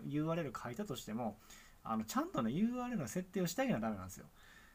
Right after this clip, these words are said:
あの、これブログとか更新したことある人ってよくわかると思うんですけどね、このユーアールエルをぐーっとグリックラッ、あの、ド-、クラックじゃ、クリックしてドラッグして、ね、あの、えー、これがユーアールエルですよって設定してあげるようなね、あの、さ、そう、あの、設定が必要なんですね。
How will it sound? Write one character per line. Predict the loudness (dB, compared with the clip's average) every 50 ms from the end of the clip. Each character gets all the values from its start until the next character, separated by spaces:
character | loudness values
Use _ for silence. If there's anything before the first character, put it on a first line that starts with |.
| -20 -16 -10
あ | -6 -6 -4
の、 | -4 -4
こ | -2 -2
れ | 0
ブ | 2 2 0
ロ | 2 2
グ | 2 0
と | 0 0
か | -2 -2
更 | -2 -2 -2 0
新 | 0 -2 -2
し | -2
た | -2 -4
こ | -4
と | -4 -6
あ | -6
る | -6
人 | -6 -6
っ | -6
て | -6
よ | -4
く | -2 -2
わ | -2
か | -2 -4
る | -6
と | -6 -6
思 | -4 -4
う |
ん | -4
で | -6
す | -8 -8
け | -8 -4
ど | -4
ね、 | -2 -2 -2 -4 -6 -8 -10
こ | -8 -6
の | -4 0
ユ | 2 4 4
ー | 6
ア | 6
ー | 4
ル | 4
エ |
ル | 2 -2
を |
ぐ | -2 0
ー | 0 2 2 0
っ | 0
と | 0 -2
グ | -4 -2
リ | -2 -4
ッ | -4 -8 -12 -20 -16 -6
ク | 0 2
ラ | 2 2
ッ、 | 2 -2 -12 -8 -4 -2
あ | -2
の、 | -2 -2 -4 -6
ド-、 | -6 -6 -6 -6 -6 -4
ク | -2 -2
ラ | -2
ッ |
ク | -2 -4
じ | -8
ゃ、 | -10 -8 -10 -12 -14 -14 -8
ク | -2 0 2
リ | 4 4 2
ッ | 0 -2
ク | -6 -4
し | -2
て | -2 0
ド | 0 2
ラ | 2 2
ッ | 0 0
グ | -4
し | -6 -4
て、 | -2 0 0 0 -2 -6 -12 -20 -12 -2 2
ね、 | 2 2 2 0 -4 -8
あ | -6 -4
の、 | -4 -4 -6 -8 -10 -16 -20 -20 -20 -20 -20 -20 -20 -20 -20 -20 -16 -10 -8
え | -8 -4
ー、 |
こ | 0 0 2
れ | 2
が | 2
ユ | 2 2 4 4
ー | 6
ア | 4
ー | 4
ル | 2
エ |
ル | 0
で | -4 -4
す | 0 0
よ | 0
っ | 0
て | 0 -2
設 | -2 -2 0
定 | 2 2 2
し | 2 4
て | 4 4
あ | 4
げ | 6 6
る | 4
よ | 4 2
う |
な | 0 -2
ね、 | -4 -4
あ | -4 -4
の、 | -2
さ、 | 2 2 2
そ | 2 2 2 0
う、 | 0 -2
あ | -6
の、 | -8 -8 -8 -6
設 | -4 -4 -2 0
定 | 0 0
が | 0
必 | 0 -2 -2
要 | -4
な | -4 -4
ん | -6
で | -10
す | -14 -14
ね。 | -14 -14